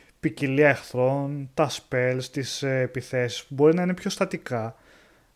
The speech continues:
Αλλά τότε αυτά τα βλέπαμε πρώτη φορά και κάναν τρομερή εντύπωση και δημιουργούσαν ένα,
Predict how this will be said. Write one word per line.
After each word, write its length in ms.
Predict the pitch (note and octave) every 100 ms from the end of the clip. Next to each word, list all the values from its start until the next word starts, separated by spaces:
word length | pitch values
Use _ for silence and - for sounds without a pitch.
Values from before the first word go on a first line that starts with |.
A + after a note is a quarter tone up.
| _ -
Αλλά 260 | D#3 D3
τότε 180 | E3 G3
αυτά 140 | F#3+
τα 100 | -
βλέπαμε 320 | F#3 G3 G3+ F#3
πρώτη 220 | F#3+ F#3+
φορά 500 | E3 C#3+ D#3+ A#2+ A2
και 100 | -
κάναν 240 | - D#3 D#3+
τρομερή 340 | D3 C3+ C3+
εντύπωση 520 | D3+ C3+ C3 B2+ -
και 100 | A#2
δημιουργούσαν 600 | B2 B2+ A#2+ D3+ D#3+ D3+
ένα, 520 | C3+ B2+ A#2+ A2+ A2+